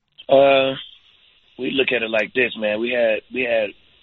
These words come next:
one drive where if we'd have got a stop, it would have gave our offense a chance to, to come on and tie the game. So we feel like we're playing good, but in,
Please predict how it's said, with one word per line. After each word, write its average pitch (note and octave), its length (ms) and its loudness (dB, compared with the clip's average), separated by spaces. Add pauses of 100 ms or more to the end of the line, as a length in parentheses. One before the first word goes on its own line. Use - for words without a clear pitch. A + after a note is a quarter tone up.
one B2+ 360 -4
drive B2 500 2 (100)
where A2 340 -4
if G2 80 -14 (640)
we'd A#2+ 220 2
have A#2 60 0
got A2+ 140 4
a A2 60 -2 (100)
stop, A#2 280 2 (120)
it G2 60 -4
would G#2 140 -4
have G2 80 -4
gave G#2+ 200 0
our G2+ 240 2
offense G2+ 300 -4
a - 120 -2
chance G#2+ 360 2
to, F#2 220 0 (260)
to F2 120 -8
come G#2+ 200 2
on G2+ 180 4
and F#2+ 140 0
tie G#2 140 4
the G2 60 2
game. G2 380 4 (100)
So F#2+ 220 0 (640)
we C3+ 160 4
feel D3 80 4
like C#3 160 6
we're C3+ 160 2
playing B2 300 0
good, C3 460 0
but G#2+ 100 -4
in, G#2+ 140 -8